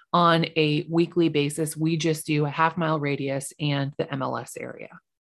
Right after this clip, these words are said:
And so then we interpret that data. Did every other listing that come on the market this week sell and yours didn't? Well, that says something, doesn't it? Are there three listings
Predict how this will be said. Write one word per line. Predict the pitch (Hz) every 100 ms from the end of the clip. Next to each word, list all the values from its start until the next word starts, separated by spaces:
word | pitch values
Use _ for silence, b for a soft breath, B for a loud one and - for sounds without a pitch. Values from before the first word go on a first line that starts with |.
| _ _ _ _ _ _ _
And | 196
so | 214
then | 202 202
we | 220
interpret | 208 185 202 202 180
that | 185 214
data. | 143 127 - - _ _ _ _
Did | - 170
every | 151 147 147 147
other | 147 175
listing | 196 202 214 220
that | 214
come | 214 208
on | 202
the |
market | 208 202 214 208
this | 214 208
week | 214 214 214 -
sell | - 202 190 202 233 -
and | 185 180
yours | 180 185 180
didn't? | 185 180 220 262 - - _ _ _ -
Well, | 131 127 120
that | 127 233 269
says | - - 143 139
something, | - 135 139 151 185
doesn't | 165 139 143 196
it? | 285 - _ _ _ _ _ _ _ _ _
Are | 180 180
there | 185
three | 180 - 180 185 185 202 240 233
listings | 180 175 175 220 262 311 -